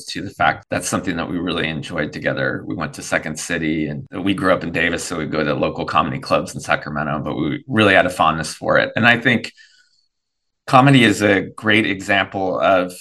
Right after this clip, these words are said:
folks that do lighten the mode, but what do they say? Like, comedy, it equals tragedy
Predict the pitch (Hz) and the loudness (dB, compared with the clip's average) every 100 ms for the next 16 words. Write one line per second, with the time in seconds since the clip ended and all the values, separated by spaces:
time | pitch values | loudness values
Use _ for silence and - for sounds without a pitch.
0 | - - 117 104 - 104 92 90 - 110 | -20 -6 -4 -4 -4 -2 0 -2 -6 -8
1 | - 113 120 113 98 98 104 98 92 92 | 2 2 4 2 4 4 4 -2 -4 0
2 | 98 107 90 80 - 104 - - 127 107 | 2 4 2 -6 0 0 0 -2 -4 -2
3 | 104 101 - 101 98 92 - - 98 98 | 0 0 2 2 4 0 0 0 0 2
4 | 98 95 98 98 95 - 113 101 95 92 | 0 0 -2 -4 -8 -6 -6 -4 -4 -6
5 | - - 92 92 101 95 | 0 2 2 2 0 -2